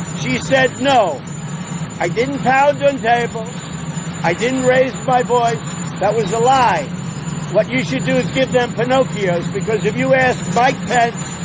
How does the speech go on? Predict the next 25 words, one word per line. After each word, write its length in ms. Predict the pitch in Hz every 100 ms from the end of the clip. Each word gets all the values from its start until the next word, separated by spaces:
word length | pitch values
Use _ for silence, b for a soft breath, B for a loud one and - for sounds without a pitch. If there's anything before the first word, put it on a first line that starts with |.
| - -
and 120 | -
you 160 | 233 247
ask 340 | 147 - - -
Kevin 380 | 262 254 247
McCarthy, 600 | 240 - 240 247 240 240
you 120 | 240 247
ask 240 | 247 - 262
anybody 480 | 277 277 269 262
in 100 | 269
the 120 | 254 262
room, 320 | 262 240 185 - - -
they 100 | 208
will 220 | 240 240
say, 420 | 180 247 247 233 - - - - - - -
"Because 260 | - 226 240
I 100 | 254
know 240 | 262 285
if 100 | 262
I 120 | 233
do 200 | 214 320 330
that, 300 | 240 226 -
you're 120 | 214
gonna 160 | 226
report 360 | 220 - 254 240
it." 120 | 185